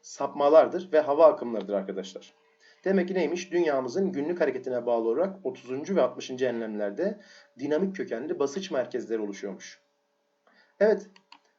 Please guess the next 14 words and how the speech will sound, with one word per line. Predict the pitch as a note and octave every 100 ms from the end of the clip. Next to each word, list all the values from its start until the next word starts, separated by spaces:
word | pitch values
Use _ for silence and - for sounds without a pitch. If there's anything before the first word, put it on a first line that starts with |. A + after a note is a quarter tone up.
| _ _
bir | D3 C4+ G3+
diğer | F3 C#3+
sonucuna | - F#3+ E3+ D#3
baktığımızda | G3 G3 E3+ F#3 C3 C3
dünyamızın | C#3 E3 D#3 C#3+ C#3
günlük | C3 E3 G3 F#3+
hareketinin, | A#2+ A2+ G2+ C#3 G3
işte | - -
hava | D3 F3 F3
akımlarının, | D#3 D#3+ D3 D3 C#3+ D3+ D3+ - _ -
atmosferde | C3+ D3+ C#3+ D#3 D#3
bulunan | D3 D3+ D3
hava | D3 D#3+
akımlarının | D#3 D3 C#3+ C#3 C#3 C#3